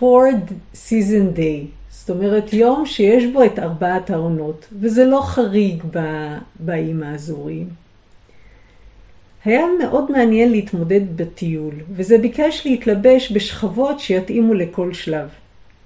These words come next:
היתרון שבזמן קצר יכולתי לבדוק את הציוד שקניתי למסע עצמו, כמו בגדים, מעיל,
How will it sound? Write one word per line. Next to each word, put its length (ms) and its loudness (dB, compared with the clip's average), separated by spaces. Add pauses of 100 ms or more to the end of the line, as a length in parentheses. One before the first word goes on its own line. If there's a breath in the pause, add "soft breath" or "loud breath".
(640 soft breath)
היתרון 600 2
שבזמן 640 -4
קצר 480 -4
יכולתי 500 0
לבדוק 420 0
את 160 -2
הציוד 420 -4
שקניתי 560 -2
למסע 460 -2
עצמו, 520 -6 (140)
כמו 200 2
בגדים, 800 0
מעיל, 680 -2